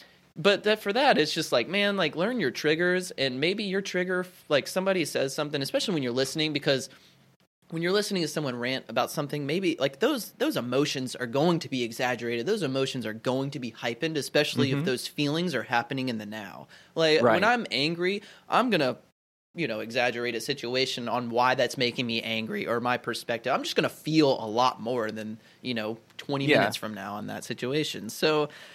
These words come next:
Speaker 1: uh, I don't, like, c-, taking that consideration, um,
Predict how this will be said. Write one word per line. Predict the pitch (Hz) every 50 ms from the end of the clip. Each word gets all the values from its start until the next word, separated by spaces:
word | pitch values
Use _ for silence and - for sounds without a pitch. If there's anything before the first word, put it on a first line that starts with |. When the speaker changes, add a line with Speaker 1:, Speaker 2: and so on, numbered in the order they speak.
| - - - _ _
Speaker 1:
uh, | - 156 156 156 - -
I | 156 180
don't, | 185 175 - -
like, | 120 143 139 -
c-, | 180 -
taking | - - 170 160 147 120
that | 117 120 -
consideration, | - 135 - - 156 143 151 143 139 143 143 143 - 156 147 143 143 143 - - - - - - _
um, | - 131 127 123 117 110 107 - 226